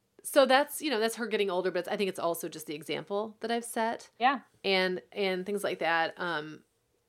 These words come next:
Speaker 1: uh, now where I haven't done so good, and this is with the boys too, I mean, just being human, you know, and here's the thing I have to say,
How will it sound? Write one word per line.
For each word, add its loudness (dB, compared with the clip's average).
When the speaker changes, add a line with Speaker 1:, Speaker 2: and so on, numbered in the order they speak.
Speaker 1:
uh, -10
now 4
where 4
I 6
haven't -4
done 0
so -2
good, 2
and 2
this -2
is -4
with 0
the -6
boys -2
too, -4
I -6
mean, -4
just -10
being 4
human, 0
you 0
know, 4
and -4
here's -6
the -4
thing -4
I -6
have -6
to -10
say, -6